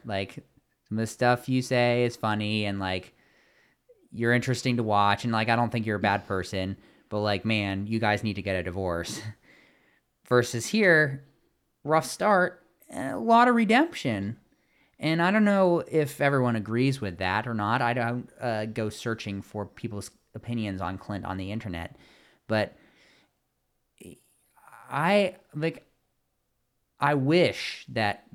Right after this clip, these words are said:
Gina was invested in this relationship because I think it, I think it, it would be a good relationship if that were true. So there you go.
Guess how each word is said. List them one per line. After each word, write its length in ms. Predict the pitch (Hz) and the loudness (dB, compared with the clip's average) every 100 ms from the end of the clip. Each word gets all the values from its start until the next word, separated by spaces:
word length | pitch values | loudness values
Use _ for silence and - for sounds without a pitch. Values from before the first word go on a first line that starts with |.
| 113 | -12
Gina 440 | - 113 104 98 | -4 -2 -2 -2
was 560 | 92 101 92 85 - - _ - | -2 -2 -2 -4 -10 -14 _ -8
invested 640 | 113 101 92 - - 90 | -6 -2 -2 -2 -6 -8
in 160 | 87 87 | -6 -6
this 200 | 85 - | -8 -6
relationship 680 | 98 87 87 - 98 87 - | -6 -6 -8 -12 -12 -12 -10
because 280 | 101 95 110 | -10 -6 -4
I 120 | 107 | -4
think 280 | - 104 95 | -4 -8 -8
it, 240 | 101 - _ _ _ _ _ _ _ _ _ _ _ - | -10 -12 _ _ _ _ _ _ _ _ _ _ _ -10
I 140 | 95 | -8
think 240 | 104 104 | -6 -8
it, 220 | 101 - _ _ | -8 -14 _ _
it 340 | - 104 - _ _ _ _ _ _ _ | -10 -10 -10 _ _ _ _ _ _ _
would 480 | 117 107 104 92 85 | -10 -4 -4 -4 -6
be 340 | 92 87 92 - _ | -8 -8 -12 -16 _
a 120 | - 98 | -10 -8
good 160 | 95 | -6
relationship 680 | 92 92 90 - 101 92 87 | -4 -4 -6 -8 -12 -12 -12
if 140 | 95 | -12
that 260 | 92 87 - | -6 -6 -6
were 200 | 90 85 - | -10 -12 -12
true. 340 | - 87 - - _ _ _ _ _ _ _ _ _ _ _ _ _ _ _ _ _ _ _ _ _ _ | -12 -12 -12 -20 _ _ _ _ _ _ _ _ _ _ _ _ _ _ _ _ _ _ _ _ _ _
So 140 | - 117 | -4 0
there 160 | 120 | 2
you 120 | 120 | 2
go. 220 | 104 87 | 0 -4